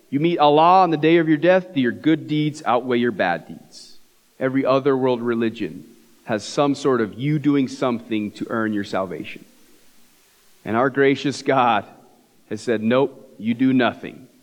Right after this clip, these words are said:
You stand there or you lay there, dead in your sins, and shut up and watch me work salvation for you." If I ask you, <clears throat> if you're a Christian, and you say, "I'm trying,"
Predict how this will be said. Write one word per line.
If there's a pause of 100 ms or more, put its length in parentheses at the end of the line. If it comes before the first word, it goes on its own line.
(800)
You
stand
there
or
you
lay
there, (380)
dead
in
your
sins, (160)
and
shut
up
and
watch
me
work
salvation
for
you." (960)
If
I
ask
you, (120)
<clears throat>
if
you're
a
Christian, (720)
and
you
say,
"I'm
trying,"